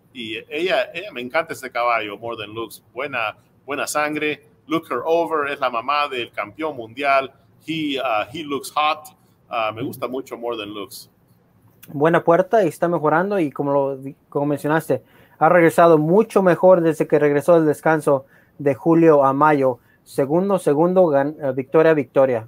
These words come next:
Speaker 2: Muy, muy buena forma ahí para More Than Looks. Vamos a la carrera estelar de la noche. Será, eh, The Plan Overnight Handicap, una bolsa de quince mil dólares para los cuartos de milla, trescientas cincuenta yardas, caballos de do-, caballos de dos años.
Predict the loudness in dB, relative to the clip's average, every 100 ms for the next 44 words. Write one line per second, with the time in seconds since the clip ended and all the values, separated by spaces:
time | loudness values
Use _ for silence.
0 | _ -2 0 0 0 -2 0 0 -2 -2
1 | -2 -4 -2 -2 -4 -8 _ _ -6 -4
2 | -2 -4 0 2 2 0 -6 -2 -2 0
3 | -2 -2 -6 -10 -20 _ _ _ 0 2
4 | 4 4 4 6 6 6 4 4 6 6
5 | 4 2 2 2 0 _ -6 2 4 6
6 | 4 2 0 0 2 0 -2 -2 -2 -2
7 | 0 -2 -4 -4 -4 -2 -2 -4 _ _
8 | _ _ -6 0 2 2 2 0 -2 -4
9 | -4 -2 2 2 4 2 0 -10 -20 _
10 | 0 2 0 -2 _ 0 0 -4 -4 -2
11 | 2 0 0 -6 -4 -6 -4 -4 0 4
12 | 4 4 0 0 2 4 2 2 2 0
13 | 0 -2 0 2 0 0 -2 -4 -4 0
14 | 0 0 -4